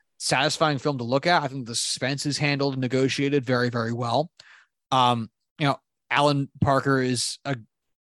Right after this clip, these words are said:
guy who's made a lot of really good movies and was nominated for Best Director twice by the Academy Awards. Um, he knows what he's doing. Um, I will give this a solid four. Four stars for me.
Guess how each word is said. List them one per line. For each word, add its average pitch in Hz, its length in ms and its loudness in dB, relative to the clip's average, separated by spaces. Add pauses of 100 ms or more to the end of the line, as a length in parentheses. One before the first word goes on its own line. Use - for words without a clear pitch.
(260)
guy 110 240 -2
who's 117 340 -2
made 110 200 -6
a 104 40 -6
lot 107 240 -2
of - 300 -8 (220)
really 131 260 2
good 147 180 2
movies 190 460 2
and 117 80 -8
was 120 260 -4
nominated 127 380 -2
for 139 80 -2
Best 131 260 -2
Director 139 600 0
twice 160 320 0
by 120 140 -4
the 107 120 -12
Academy 107 380 -8
Awards. 131 480 -4 (560)
Um, 120 380 0 (120)
he 196 220 2
knows 123 180 4
what 147 80 2
he's 156 140 2
doing. 185 280 0 (680)
Um, 117 340 -4 (560)
I 247 220 6
will 330 140 4
give 311 180 2
this 285 100 -4
a 247 60 -6
solid 277 400 6
four. 190 480 0 (300)
Four 208 180 0
stars 147 320 2
for 123 120 -8
me. 110 260 -16